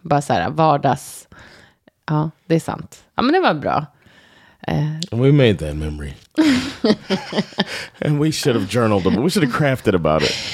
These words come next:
Speaker 1: Men alltså, jag läste också en grej här när jag skulle kolla. Då var det någon som bara, "Jag är så stressad av att, eh, spa-, alltså att komma ihåg allt. Alla mina minnen." Så här, som skrev en dagbok, liksom.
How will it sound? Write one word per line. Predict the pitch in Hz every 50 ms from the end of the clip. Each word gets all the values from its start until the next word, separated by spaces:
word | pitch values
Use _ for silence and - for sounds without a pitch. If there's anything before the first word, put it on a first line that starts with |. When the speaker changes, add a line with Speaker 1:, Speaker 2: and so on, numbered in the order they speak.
| - 339 269 -
Speaker 1:
Men | 233 240 226 226
alltså, | 233 226 226 226
jag | 233 240 254 269 269 269 262 233 226
läste | 202 180 185 190 180 165
också | 160 - - 165
en | 156 139
grej | 147 151 143 143
här | 165 151 135 135
när | 143 160
jag | 151
skulle | - - 151 -
kolla. | - 175 147 - - - -
Då | 175 185
var | 202 208 196
det | 165
någon | 160 165
som | 160 156
bara, | - 127 92
"Jag | 196 208
är | 214 - - -
så | - 226 202 185 175
stressad | - - 180 170 - - - 151 135 131
av | 123 123 117 120
att, | 135 143 - - - _ _ -
eh, | 143 139 127 113 - - -
spa-, | - - - - - 175 151
alltså | - - 160 - 147
att | 135 - -
komma | - - 156 160
ihåg | 190 220 202 156 120 101 101
allt. | 90 - - - - - - _ _ _ _ _ _ _ _ _ _ _ _ _ _ - -
Alla | 175 160 165 147
mina | 147 143 139 139 139
minnen." | 139 139 139 139 139 123 - - -
Så | 151
här, | 147
som | - 143 139
skrev | 139 - - 147 139 131
en | 143 143 - 151 156
dagbok, | 180 160 151 143 147 156 160 180 - - - - -
liksom. | - - - - - - 165